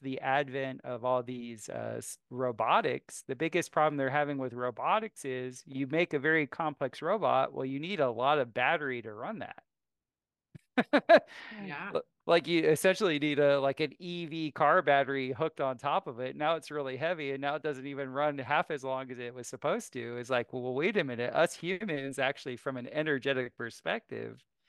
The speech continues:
Speaker 1: we are the over unity device." W-, and the more,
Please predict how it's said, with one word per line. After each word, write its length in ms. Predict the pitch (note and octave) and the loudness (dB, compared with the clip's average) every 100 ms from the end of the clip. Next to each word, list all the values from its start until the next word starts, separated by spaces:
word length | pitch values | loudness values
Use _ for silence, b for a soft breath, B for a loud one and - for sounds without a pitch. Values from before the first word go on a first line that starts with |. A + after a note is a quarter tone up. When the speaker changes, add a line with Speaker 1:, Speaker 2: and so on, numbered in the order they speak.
| _ _ _ _ - | _ _ _ _ -8
Speaker 1:
we 260 | C3+ F#3 F3+ | -2 0 2
are 300 | C#3 D#3+ F#3 | 4 6 4
the 220 | C3+ B2+ | 0 -6
over 360 | - D3 B2+ A#2+ | -2 -2 -2 -6
unity 480 | A2+ F3 F3 A2 G2 | -8 -8 -8 -12 -14
device." 600 | G2 - - - - _ _ _ _ _ _ _ _ _ _ _ _ _ _ _ _ - | -16 -14 -16 -16 -20 _ _ _ _ _ _ _ _ _ _ _ _ _ _ _ _ -12
W-, 240 | C#3+ E3 | -6 -4
and 180 | - D3+ | 0 0
the 60 | D3 | 0
more, 680 | D3 D#3+ D#3+ D3 C#3 C3 | 0 4 6 6 4 2